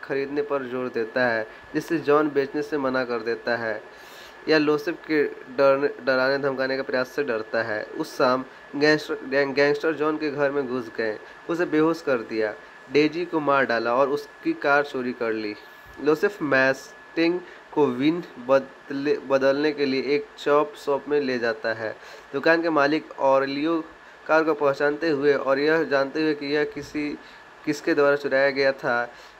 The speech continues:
इ-, योसेफ को घू-, घूंसा मारता है और उसे बाहर निकाल देता है। ऑरलियो का दौरा, दौरा जान द्वारा किया जाता है, जो योसेफ को न्यूयॉर्क शहर में रूसी माफिया के प्रमुख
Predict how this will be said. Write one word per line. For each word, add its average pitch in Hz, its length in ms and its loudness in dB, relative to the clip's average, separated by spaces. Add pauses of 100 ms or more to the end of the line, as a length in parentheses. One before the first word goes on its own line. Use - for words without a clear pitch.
(100)
इ-, 147 100 -2 (400)
योसेफ 156 640 0
को 123 340 -6 (160)
घू-, 135 480 -4
घूंसा 143 340 0
मारता 143 380 2
है 143 100 6
और 139 140 4
उसे 143 180 -2
बाहर 139 280 0
निकाल 123 380 -2
देता 117 300 -2
है। 110 440 -6 (100)
ऑरलियो 160 340 4
का 147 260 2
दौरा, 131 400 0 (160)
दौरा 131 300 2
जान 139 360 0
द्वारा 131 340 0
किया 131 280 -2
जाता 120 320 0
है, 120 260 0 (260)
जो 156 60 2
योसेफ 156 480 2
को 151 120 -2
न्यूयॉर्क 147 520 -2
शहर 135 320 -2
में 127 200 -4
रूसी 135 400 -6
माफिया 143 440 -2
के 135 120 -6
प्रमुख 139 320 -2